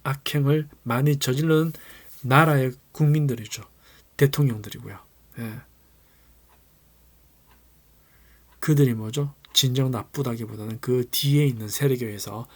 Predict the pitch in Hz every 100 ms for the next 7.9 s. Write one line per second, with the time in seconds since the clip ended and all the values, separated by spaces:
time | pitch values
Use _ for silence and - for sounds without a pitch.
0 | - _ 123 135 135 101 - - 151 143
1 | 117 - - - - 135 131 139 143 123
2 | 143 156 151 _ _ _ - 135 - 120
3 | 98 - 117 - - - 113 107 120 139
4 | 127 110 113 156 - - - - 127 110
5 | - 101 - 135 185 - _ _ _ _
6 | - - - - - 160 - 202 180 185
7 | 202 185 156 139 - 254 226 107